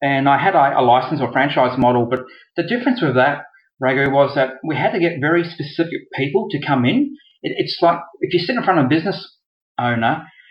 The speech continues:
you've got to have some credibility. You just can't be, you know, a, a bus driver one day and a business consultant the next. And with Gutter Guard, it's such a simple business that I can take anyone off the street, teach 'em, and suddenly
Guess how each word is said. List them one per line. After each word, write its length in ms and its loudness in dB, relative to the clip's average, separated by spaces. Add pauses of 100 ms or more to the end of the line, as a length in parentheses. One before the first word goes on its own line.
(160)
you've 120 -6
got 80 6
to 60 2
have 100 -2
some 220 -2
credibility. 580 2
You 160 0
just 180 -6
can't 220 -2
be, 420 0
you 140 -4
know, 100 0
a, 400 0
a 20 -14
bus 240 2
driver 200 2
one 220 2
day 100 4
and 140 4
a 20 2
business 300 -4
consultant 420 -4
the 80 0
next. 340 0 (800)
And 380 4 (480)
with 500 -2
Gutter 260 2
Guard, 460 2
it's 380 -8
such 260 -4
a 60 -6
simple 520 0
business 480 0
that 220 0 (1040)
I 80 4
can 160 -2
take 200 0
anyone 260 2
off 120 0
the 80 0
street, 520 0 (380)
teach 260 2
'em, 440 0
and 140 -2
suddenly 500 2